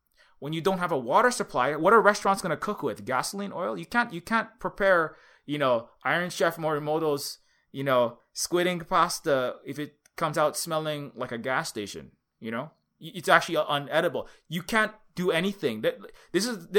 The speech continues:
I was, I was watching a, a Hawaii, um, like, like, the local news station was running a, like, a conf-, like a, like, a five-person panel, like,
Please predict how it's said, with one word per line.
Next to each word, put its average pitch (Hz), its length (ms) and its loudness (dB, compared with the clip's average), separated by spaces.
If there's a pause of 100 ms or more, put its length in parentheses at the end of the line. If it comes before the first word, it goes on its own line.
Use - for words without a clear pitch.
I 165 60 6
was, 180 160 2
I - 60 2
was 160 140 2
watching 175 380 0
a, 120 260 -4
a 120 200 -6
Hawaii, 147 640 -4
um, 107 420 -6 (600)
like, 120 320 -2
like, 127 180 -8
the 127 60 -6
local 147 320 -2
news 143 160 -4
station 139 260 -2
was 117 140 -8
running 127 280 -2
a, 104 240 -6
like, 110 160 -6
a 98 60 -12
conf-, 123 360 -4
like 113 160 -6
a, 95 120 -8
like, 107 160 -10
a 104 60 -6
five-person 123 640 -4
panel, 123 340 -6
like, 110 200 -6